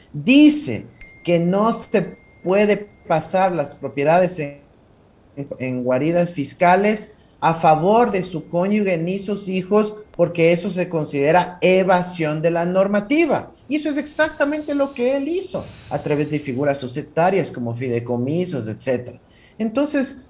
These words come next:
ahí vemos que él incumplió lo que dice la ley para aplicación de la consulta popular. Eso es diáfanamente claro para todo el país y para él mismo.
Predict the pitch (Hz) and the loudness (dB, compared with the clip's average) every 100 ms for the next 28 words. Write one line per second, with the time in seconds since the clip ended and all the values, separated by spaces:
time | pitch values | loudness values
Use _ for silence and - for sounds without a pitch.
0 | _ 180 226 220 220 226 214 170 175 185 | _ 2 4 4 2 0 0 6 6 6
1 | 185 - 156 156 151 139 135 120 151 180 | 2 -2 -2 -2 -2 -4 -6 -2 4 4
2 | 151 - 120 123 131 117 120 110 113 113 | 4 -2 -6 -6 -4 -2 -2 -4 -6 -8
3 | - 123 113 104 - 117 120 117 - 113 | -8 -6 -6 -6 -10 -8 -8 -8 -4 0
4 | 127 120 - - 220 214 180 185 180 151 | 2 0 -12 -6 -4 0 2 2 -2 -2
5 | 165 180 160 135 151 156 - 147 151 131 | -2 -2 -6 -6 -6 -6 -4 -4 -2 -6
6 | 120 160 170 190 190 180 185 190 220 208 | -4 -2 -2 -2 -2 0 4 4 4 2
7 | 247 254 170 - | 0 -2 -6 -8